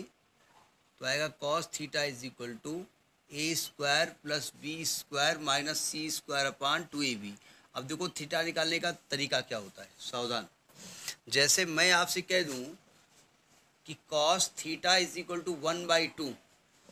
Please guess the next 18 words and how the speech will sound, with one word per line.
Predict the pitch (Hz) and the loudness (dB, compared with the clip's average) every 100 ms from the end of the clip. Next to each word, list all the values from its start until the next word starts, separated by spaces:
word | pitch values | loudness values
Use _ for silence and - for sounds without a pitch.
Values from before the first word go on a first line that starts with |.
| - - _ 110 | -20 -20 _ -12
one | 113 165 185 | 4 4 8
by | 180 180 - | 8 6 4
two | 160 | -4
में | 160 165 185 185 - | 0 2 2 0 2
cos | 151 165 165 - - - - - _ - | 4 4 2 -6 -8 -12 -16 -20 _ -2
में | 165 | -2
किस | - 196 - | 0 -2 0
angle | 165 175 175 | 0 0 0
की | 165 | 0
value | 170 | 0
one | 160 165 | 0 0
by | 151 | -2
टू | 139 | -2
होती | 123 110 98 | -8 -8 -12
है, | 90 - _ _ _ _ - - - - _ _ _ - - | -16 -20 _ _ _ _ -20 -20 -20 -20 _ _ _ -20 -10
तो | 135 | 6
आप | 139 156 156 | 8 8 8
कहेंगे | 156 170 | 6 8